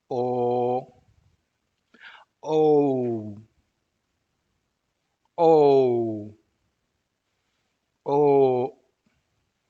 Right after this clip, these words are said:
O, and that's not very easy. <laughs> I have to recognize that cause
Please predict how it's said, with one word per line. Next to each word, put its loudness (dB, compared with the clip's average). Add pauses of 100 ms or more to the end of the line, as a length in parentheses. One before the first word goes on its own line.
(400)
O, -4 (840)
and -12
that's -12
not -8
very -8
easy. -12
<laughs> -10
I -6
have -8
to -6
recognize -6
that -12
cause -8